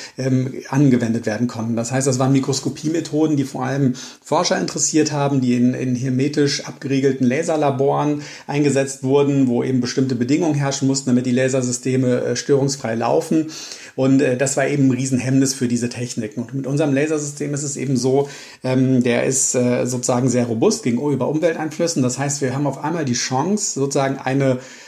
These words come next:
eine schon gut erforschte und auch in, in Forscherkreisen etablierte Methode auf einmal auch beispielsweise in ein klinisches Anwendungsfeld zu bringen, weil man auf einmal das Lasersystem nicht nur in einem,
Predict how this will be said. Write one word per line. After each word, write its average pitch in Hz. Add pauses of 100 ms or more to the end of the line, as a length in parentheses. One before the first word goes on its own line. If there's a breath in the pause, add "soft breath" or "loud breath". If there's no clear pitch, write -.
(160 loud breath)
eine 131
schon 135
gut 147
erforschte 139
und 135
auch 127
in, 127
in 123
Forscherkreisen 139
etablierte 127
Methode 135
auf -
einmal 135
auch 123
beispielsweise 123
in 127
ein 120
klinisches 127
Anwendungsfeld 110
zu 101
bringen, 104
weil 120
man 139
auf 117
einmal 123
das 120
Lasersystem 123
nicht 135
nur 131
in 131
einem, 123